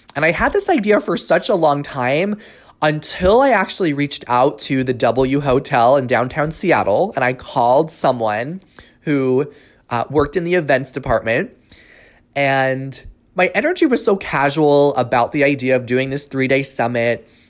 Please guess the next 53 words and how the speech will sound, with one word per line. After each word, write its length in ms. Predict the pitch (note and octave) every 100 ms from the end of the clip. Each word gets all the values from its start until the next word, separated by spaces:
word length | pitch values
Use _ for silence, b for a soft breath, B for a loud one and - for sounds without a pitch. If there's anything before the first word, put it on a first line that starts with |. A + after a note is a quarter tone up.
| _
even 280 | G#3 C4 D#4
when 80 | C#4
I 80 |
was 120 | G#3+ F3
on 120 | D3
the 80 | D3
phone 460 | - A#2+ G#2+ G2+
with 180 | A#2 A#2
the 60 | -
person 360 | - B2 B2+
that 80 | A#2
I 80 | A2+
was 100 | A2
in 120 | G#2+
touch 260 | - A#2+ -
with 260 | G2+ F#2+
at 120 | -
the 80 | -
W. 500 | C#3 D3 B2 F#2 - B B B B -
And 240 | D#3+ D#3
then 340 | F3+ A#3 D#4+ F#4+
she 220 | - A#3
mentioned 580 | F3 D#3 D3+ D3 C3+ C3
that 140 | A#2+
the 80 | B2+
price 340 | - C3+ C#3
would 100 | C#3+
be 120 | B2
about 200 | A2+ A2+
a 60 | A#2
thousand 460 | - G#2+ A#2 B2+ B2
dollars. 420 | G#2+ G2+ C#3+ E3+
I 80 | A3
think 180 | F4
it 40 | G#4+
was 140 | C4
maybe 200 | G3 D3
between 400 | C#3 C#3+ - B2+
one 140 | A#2 B2+
thousand 400 | B2+ A#2+ B2+ A#2
and, 140 | A#2+ -
and 260 | B2 A2+ A2+
twelve 260 | - A2+
hundred 260 | B2 A2+ A2
dollars 500 | G#2 G2 B2+ E3 -
for 460 | - B2+ A#2+ A2+ -
reserving 560 | B2+ A2+ D3 D#3+ D3
a 80 | B2+
room 480 | A2+ D3+ D4+ D#3+ A2+
for 140 | C#3
the 100 | B2+
three 280 | C3 B2 A#2
days. 520 | A3 B3 G#2 - -